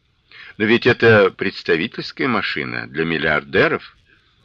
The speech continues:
"Да кому какое дело, если нравится и в лопатнике бабки шуршат?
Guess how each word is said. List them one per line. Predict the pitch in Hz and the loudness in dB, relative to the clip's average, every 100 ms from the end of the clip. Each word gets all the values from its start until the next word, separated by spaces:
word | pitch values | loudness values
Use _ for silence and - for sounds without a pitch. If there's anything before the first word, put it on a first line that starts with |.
| _ _ _ _ _ _ _ _ | _ _ _ _ _ _ _ _
"Да | - - 127 | -8 -2 0
кому | 143 135 151 214 | 4 4 4 2
какое | 160 131 - 151 131 | 2 0 2 6 6
дело, | 101 90 113 95 78 71 - - _ | 4 2 4 4 0 -4 -12 -20 _
если | 92 107 - 104 | -2 -2 0 0
нравится | 101 107 139 123 101 - 90 80 | 2 4 4 2 0 -6 -4 -4
и | - 110 107 | -4 -6 -4
в | |
лопатнике | 90 110 - 95 80 - 82 - | 0 -2 0 -2 -2 -8 -12 -12
бабки | 76 78 76 - 76 | -6 -4 -4 -6 -12
шуршат? | - 73 - - - | -10 -10 -10 -12 -14